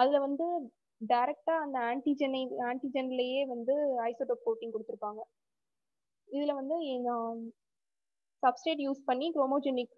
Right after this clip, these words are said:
uh, chromogenic substrate use பண்ணி detect பண்ணுவாங்க.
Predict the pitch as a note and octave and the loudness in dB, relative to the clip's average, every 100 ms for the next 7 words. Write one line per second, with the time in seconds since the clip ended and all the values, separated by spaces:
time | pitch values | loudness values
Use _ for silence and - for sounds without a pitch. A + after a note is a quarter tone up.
0 | A#3 A3+ A3 A3 - C4+ B3+ C#4+ B3+ A#3+ | 2 2 0 -2 -4 -2 -2 -2 -2 -4
1 | A#3+ A#3+ A#3 - A3+ A3+ A3 C4 A#3+ A#3 | -6 -6 -8 -6 -4 -2 -2 -2 -4 -4
2 | - A3 A3+ D4+ F#4 C4 A#3+ A#3 G#3+ A3 | -4 -4 -4 -4 -4 -2 -2 -2 -6 -8
3 | G#3+ | -10